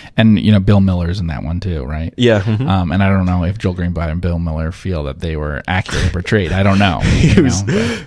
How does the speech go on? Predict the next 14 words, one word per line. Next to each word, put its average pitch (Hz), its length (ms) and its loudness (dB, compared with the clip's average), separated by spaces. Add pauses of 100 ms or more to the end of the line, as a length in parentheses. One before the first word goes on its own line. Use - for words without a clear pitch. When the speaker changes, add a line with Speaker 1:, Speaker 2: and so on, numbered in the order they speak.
Speaker 2:
he's 120 160 -2
like, 107 160 2
"Get 104 220 0
me 104 220 -2
my 104 200 -2
effing 104 300 -2
money," 104 240 0
or 113 80 4
something 135 300 4
Speaker 1:
Mm-hmm. 139 60 4
Speaker 2:
like 104 140 2
Speaker 1:
Yeah, 107 180 4
Speaker 2:
that. 104 180 0
Speaker 1:
probably, 104 420 0